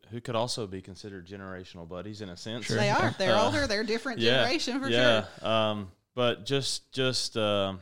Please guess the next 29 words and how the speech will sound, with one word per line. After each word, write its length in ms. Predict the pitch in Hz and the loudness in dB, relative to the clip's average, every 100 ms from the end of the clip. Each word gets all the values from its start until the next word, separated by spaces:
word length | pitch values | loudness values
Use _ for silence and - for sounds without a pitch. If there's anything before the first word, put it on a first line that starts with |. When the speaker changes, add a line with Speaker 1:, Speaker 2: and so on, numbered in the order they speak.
| - | -4
Speaker 1:
I 160 | 104 | -2
was 120 | 107 113 | 0 0
having 200 | 113 95 | 0 0
a 40 | |
conversation 480 | 113 101 113 104 104 | -6 -6 -4 -6 -6
with 100 | 95 | -8
a 40 | |
small 260 | - 107 101 | -6 -4 -4
group 200 | 101 95 | -4 -4
leader 260 | 101 98 | -2 -2
the 140 | 92 92 | -2 -2
other 180 | 95 87 | -2 -2
day, 340 | 95 95 95 | -2 -2 -2
and, 180 | 87 87 _ _ _ _ - | -6 -10 _ _ _ _ -12
and, 480 | 92 90 87 87 | -8 -6 -6 -6
uh, 280 | 87 85 80 - _ _ _ | -4 -4 -6 -10 _ _ _
where 280 | - 104 95 | -8 -4 -4
this 220 | 92 117 | -2 -2
small 300 | - 143 131 | -2 0 0
group 240 | 110 107 104 | 2 -2 -2
leader, 500 | 101 95 95 90 82 _ _ _ _ | -2 -2 -2 -6 -10 _ _ _ _
uh, 360 | 98 95 92 69 | -6 -4 -4 -4
ki-, 180 | 143 123 | -2 -2
kinda 220 | 156 156 | 2 2
works 240 | 127 120 - | 2 0 -2
both 240 | 120 104 | -2 -2
ways, 500 | 113 120 87 90 - _ _ _ _ _ 104 | -2 -2 -2 -8 -12 _ _ _ _ _ -6
uh, 280 | 98 92 | -4 -2
where 580 | 90 104 101 98 92 95 | -4 -2 0 0 -2 -6